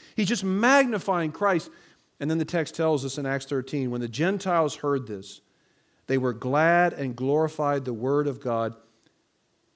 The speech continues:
And get this, as many as were ordained to eternal life believed. Even salvation is, is by God's sovereign decree. In fact,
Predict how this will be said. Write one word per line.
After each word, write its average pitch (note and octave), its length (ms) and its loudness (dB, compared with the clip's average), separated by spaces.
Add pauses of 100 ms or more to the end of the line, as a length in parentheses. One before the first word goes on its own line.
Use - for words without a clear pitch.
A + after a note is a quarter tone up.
(140)
And C3 140 -6
get D#3+ 200 -2
this, A#2 400 -4
as A#2 220 -8
many F3+ 440 -4
as C3+ 240 -6
were B2+ 240 -6
ordained C3+ 580 -4
to B2+ 120 -6
eternal C#3 420 -8
life G2 400 -10 (800)
believed. A2 540 -10 (920)
Even C4+ 360 6
salvation A3+ 1000 0 (1300)
is, F3+ 200 2
is F3 200 0
by F#3 200 4
God's G3+ 320 2
sovereign G3+ 340 0
decree. F#3 240 0
In F3+ 60 0
fact, A3+ 300 0